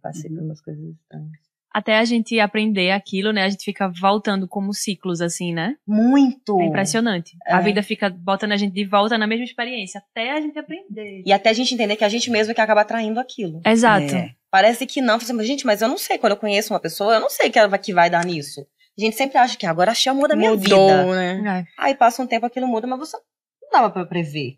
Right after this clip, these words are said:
Speaker 1: Eu acho que não dá pra
Speaker 2: É que a gente,
Speaker 1: prever.
Speaker 2: eu estou lendo um livro sobre isso, eu não terminei ainda, mas a gente se atrai por projeções, né? A gente projeta.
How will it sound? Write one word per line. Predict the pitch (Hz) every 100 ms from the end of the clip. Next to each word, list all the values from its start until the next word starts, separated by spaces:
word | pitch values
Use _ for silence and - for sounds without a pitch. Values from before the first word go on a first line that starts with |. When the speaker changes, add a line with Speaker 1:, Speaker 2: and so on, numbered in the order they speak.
| _ _
Speaker 1:
Eu | 285 427
acho | 330 -
que | -
não | 339
dá | 254
pra | 190
Speaker 2:
É |
que | -
a |
gente, | 208 202 220
Speaker 1:
prever. | 214 - 165
Speaker 2:
eu |
estou | 170 - 175
lendo | 180
um | 175
livro | 170
sobre | - 180 202
isso, | 156 165
eu |
não | 156
terminei | 185 175 170
ainda, | 180 151
mas | 156
a | 160
gente | 175
se | -
atrai | 185 - 170 165 175 -
por | 202 175
projeções, | 185 185 196 - 185 156
né? | 147 143 - _ -
A |
gente | 160 185 180
projeta. | 175 165 156 135 135